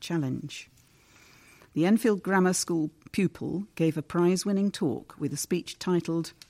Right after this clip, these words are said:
"It Doesn't Get Better." In their speech, they said, "Waiting for it to get better didn't change anything. I couldn't help it. But what I could help was myself and the way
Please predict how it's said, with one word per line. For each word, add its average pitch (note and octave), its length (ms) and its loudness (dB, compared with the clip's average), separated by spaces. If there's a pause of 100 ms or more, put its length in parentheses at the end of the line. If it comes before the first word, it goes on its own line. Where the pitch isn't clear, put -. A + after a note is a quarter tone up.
(140)
"It - 140 -4
Doesn't E3 380 0
Get - 200 -8
Better." C#3 340 -4 (920)
In D3 100 2
their E3 160 2
speech, - 480 -2
they C#3+ 140 -4
said, D3 320 -2 (380)
"Waiting G#3+ 440 2
for G#3+ 180 -2
it - 140 -4
to - 80 -8
get - 180 -4
better D#3 320 0
didn't F#3+ 340 0
change F#3 380 2
anything. C3 480 -4 (340)
I C#3+ 120 -2
couldn't - 300 -6
help - 340 -2 (280)
it. - 360 -4 (680)
But - 160 -6
what D#3 160 -2
I C#3+ 120 0
could - 280 -2
help A#2+ 360 -6 (100)
was C#3+ 140 -4
myself D#3 640 0 (120)
and D3 140 2
the D#3 60 -2
way D#3 260 2